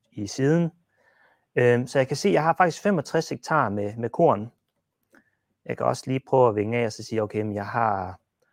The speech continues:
Og den summerer sammen her, når jeg vækker. Så nu kan jeg se, at jeg har otteogtredive hektar totalt med vinterved og vinterro. Øhm, og på den måde, så hvis, øh, grovvaren ringer og spørger, hvor meget bokser skal du bruge til din vintersæd, så kan jeg hurtigt lige summere min vintersæd sammen og,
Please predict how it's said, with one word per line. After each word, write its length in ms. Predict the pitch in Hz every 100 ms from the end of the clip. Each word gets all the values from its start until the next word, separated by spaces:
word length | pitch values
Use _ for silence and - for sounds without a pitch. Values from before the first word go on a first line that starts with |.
| -
Og 80 | 123
den 120 | 143
summerer 360 | - 160 135 123
sammen 380 | - 175 151 120
her, 200 | 143 131
når 120 | 113
jeg 140 | 110
vækker. 320 | 117 113 110 _ _ _ _ _
Så 140 | 139
nu 120 | 147
kan 100 | 156
jeg 80 | 139
se, 120 | -
at 60 | 151
jeg 120 | 135
har 180 | 139 -
otteogtredive 460 | 175 175 143 143
hektar 460 | 131 - 151 127 104 _ _ _ -
totalt 520 | 120 - 160 123 107
med 100 | 110
vinterved 480 | 139 147 104 113 117
og 160 | 110
vinterro. 480 | 120 120 92 107 104 _ _ _ _ _ _ _ _ _ _ _ -
Øhm, 400 | 123 117 110 - _ _ _ _ _ -
og 100 | 135
på 80 |
den 180 | 151 196
måde, 260 | 170 175 185
så 280 | - 185 175
hvis, 280 | 143 135 143
øh, 180 | 123
grovvaren 720 | 123 147 160 143 135 139 135 127
ringer 220 | 151 170
og 100 | 131
spørger, 280 | - 139 117
hvor 80 |
meget 440 | 113 135 143 127 113
bokser 260 | 135 -
skal 140 | - -
du 60 |
bruge 180 | - 127
til 120 | 123
din 120 | 113 117
vintersæd, 460 | 131 113 - 120
så 140 | - 131
kan 100 | 127
jeg 80 |
hurtigt 340 | 120 143 135 110
lige 200 | 120 127
summere 320 | - 113 110
min 160 | 107 110
vintersæd 440 | - 110 120 107
sammen 340 | 123 127 101
og, 160 | 101